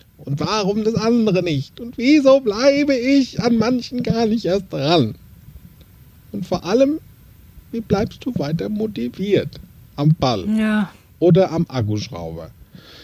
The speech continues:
Speaker 1: Ja. Und da war die große Frage, was ist denn jetzt die Motivation für mein Ziel? Und ich sage, im N L P ist es ganz einfach. Simpel. Also nicht der Simpel auf, <laughs> sondern simpel.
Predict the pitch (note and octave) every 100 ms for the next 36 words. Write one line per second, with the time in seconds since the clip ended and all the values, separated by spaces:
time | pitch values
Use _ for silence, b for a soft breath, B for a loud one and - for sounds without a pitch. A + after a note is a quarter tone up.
0 | B B B - D#3 D#3 B2 B B B
1 | B B B B - C3+ D3+ E3 F3 F#3
2 | E3 G3 F#3 E3 F3+ E3 C3+ F#3 G3+ F#3
3 | E3+ F#3 F#3 F3+ G3 F#3 A3+ C#4+ F#3 C#3+
4 | G#2 - F#2+ E2+ - B2 - D3 C3+ G2
5 | B2 B2 D#3+ F3 E3+ E3+ E3 E3+ - C4+
6 | A2 - _ _ _ _ - - D#4+ F4
7 | E4+ F3+ B2 E2+ - B2+ C3+ A2 G#2+ A2
8 | G3+ G3+ B3+ A#3+ G3 - G#3+ F3+ - _
9 | - G3 - E4+ A#3 A#3+ - G#3+ G#3 F3
10 | _ C3 F3+ D4+ - D#3+ G#2